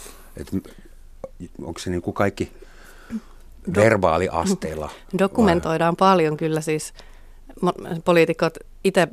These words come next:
Speaker 2: esimerkiksi parlamentaarikot, niin ne, he kyllä kirjoittaa ylös, ketä on tavannut ja mi-, mistä on keskusteltu, ja komissaarit
Speaker 1: Mm.
Speaker 2: myös tekee tätä,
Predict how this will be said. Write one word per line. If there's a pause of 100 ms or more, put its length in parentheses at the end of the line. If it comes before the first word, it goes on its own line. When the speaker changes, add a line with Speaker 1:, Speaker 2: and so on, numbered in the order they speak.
(160)
Speaker 2:
esimerkiksi
parlamentaarikot,
niin
ne, (140)
he
kyllä
kirjoittaa
ylös,
ketä
on
tavannut
ja
mi-, (100)
mistä
on
keskusteltu,
ja
komissaarit
Speaker 1:
Mm.
Speaker 2:
myös
tekee
tätä,